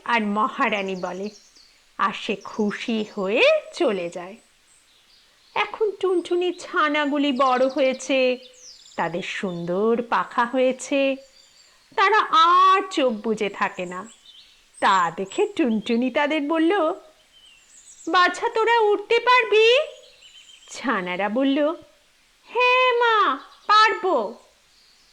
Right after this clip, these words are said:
টুনটুনি বলল, "তবে দেখ তো দেখি,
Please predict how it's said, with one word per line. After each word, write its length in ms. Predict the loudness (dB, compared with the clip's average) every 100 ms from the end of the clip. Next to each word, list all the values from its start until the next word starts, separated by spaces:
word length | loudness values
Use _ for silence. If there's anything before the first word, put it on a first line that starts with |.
| _ -2
টুনটুনি 420 | -2 0 -2 -2
বলল, 460 | 0 0 2 2 -2 -8 -20 -20 -20 -2
"তবে 240 | 0 2
দেখ 300 | 2 2 2 0
তো 100 | -2
দেখি, 400 | 0 0 2 2